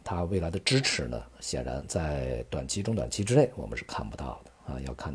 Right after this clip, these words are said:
经济的一个恢复情况和通胀的一个情况啊。所以呢，可以说对于资本市场而言，现在没有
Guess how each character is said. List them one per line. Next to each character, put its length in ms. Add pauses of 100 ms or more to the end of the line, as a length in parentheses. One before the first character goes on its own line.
(140)
经 160
济 120
的 80
一 100
个 240
恢 140
复 80
情 260
况 220
和 240
通 200
胀 160
的 80
一 60
个 160
情 240
况 320
啊。 160 (580)
所 220
以 60
呢， 100
可 160
以 180
说 280
对 180
于 80
资 240
本 160
市 100
场 140
而 160
言， 180
现 220
在 140
没 320
有 220